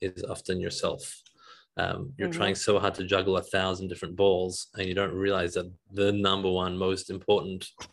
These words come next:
Speaker 1: you know, focus of your journey really needs to be yourself and taking care of yourself. You know, the quote unquote self-ca-, self-care, which I think has got a really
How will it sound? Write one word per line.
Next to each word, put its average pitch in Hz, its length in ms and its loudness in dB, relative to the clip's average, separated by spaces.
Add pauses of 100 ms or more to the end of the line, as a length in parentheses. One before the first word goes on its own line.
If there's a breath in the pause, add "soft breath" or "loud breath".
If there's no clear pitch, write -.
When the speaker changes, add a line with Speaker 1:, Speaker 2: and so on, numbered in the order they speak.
(120)
Speaker 1:
you 90 60 -4
know, 90 140 -6
focus - 640 0
of 90 280 0
your 90 180 0
journey 95 520 2
really 95 280 4
needs 92 220 -4
to 90 100 -8
be 90 340 -2 (340 loud breath)
yourself 90 640 2
and 87 320 -4 (380)
taking 92 280 0
care 92 240 2
of 87 80 0
yourself. - 520 -6
You 92 80 -2
know, 87 120 -4
the 90 120 -8
quote 107 300 2
unquote 95 360 0
self-ca-, - 640 -2 (100)
self-care, 110 640 2
which 98 240 -2
I 104 60 0
think 110 260 -2
has 90 140 -4
got 90 160 -2
a 90 80 0
really 90 340 0